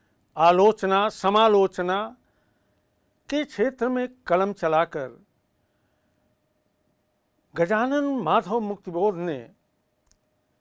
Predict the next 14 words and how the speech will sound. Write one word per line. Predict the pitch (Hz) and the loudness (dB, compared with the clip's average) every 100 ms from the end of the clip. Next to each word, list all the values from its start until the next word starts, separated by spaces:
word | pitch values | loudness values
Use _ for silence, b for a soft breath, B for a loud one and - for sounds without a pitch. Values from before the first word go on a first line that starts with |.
| _ _ _ _ _ _ - | _ _ _ _ _ _ -12
नूतन | 147 196 262 - 277 285 277 | -4 2 2 4 4 4 0
चिंतन | - 208 196 214 196 | 0 0 2 0 0
धारा | 147 165 185 175 139 147 _ _ _ | 2 4 6 6 4 -4 _ _ _
हिंदी | 190 220 254 | -4 -2 -2
साहित्य | 214 170 160 170 160 | 0 2 2 0 -6
को | 185 196 | -8 -8
प्रदान | 180 143 143 175 | -8 -6 -6 -8
की | 175 147 | -14 -16
है। | 104 _ _ _ _ _ _ _ _ _ _ _ _ _ _ _ _ _ _ _ _ _ _ _ _ _ - | -16 _ _ _ _ _ _ _ _ _ _ _ _ _ _ _ _ _ _ _ _ _ _ _ _ _ -10
हम | - 196 180 139 - _ - | 0 0 0 -10 -18 _ -6
उनकी | 196 196 202 | -4 -2 0
रचनाओं | 170 160 170 170 170 | 0 -2 0 0 0
को | 170 151 | -4 -8
देखें, | 147 156 190 233 | -8 -10 -12 -16